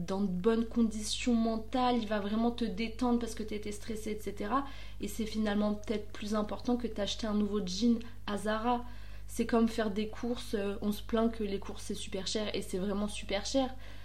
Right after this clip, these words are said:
Mais on est les premiers quand même à commander sur Uber très souvent. Et Uber Eats, Uber Eats, pardon, c'est super cher. Finalement, avec le prix d'une commande Uber Eats, tu fais,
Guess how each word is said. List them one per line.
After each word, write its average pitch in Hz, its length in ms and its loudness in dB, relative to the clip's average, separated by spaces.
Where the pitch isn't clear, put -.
Mais 208 360 4
on 208 120 4
est 202 120 4
les 196 120 0
premiers 226 380 2
quand 220 160 0
même 214 140 0
à 196 80 -2
commander 196 400 -2
sur 214 340 -6
Uber 202 340 0
très - 200 -2
souvent. 233 560 2
Et 190 180 -4
Uber 208 340 -2
Eats, - 480 -4
Uber 202 240 0
Eats, 240 320 -2
pardon, 202 300 0
c'est 233 160 -4
super 196 400 -4
cher. 240 240 0
Finalement, 208 600 4
avec 196 340 -2
le 208 100 0
prix - 220 6
d'une 208 220 6
commande 208 320 2
Uber 196 260 0
Eats, 247 240 2
tu - 140 -6
fais, - 240 -4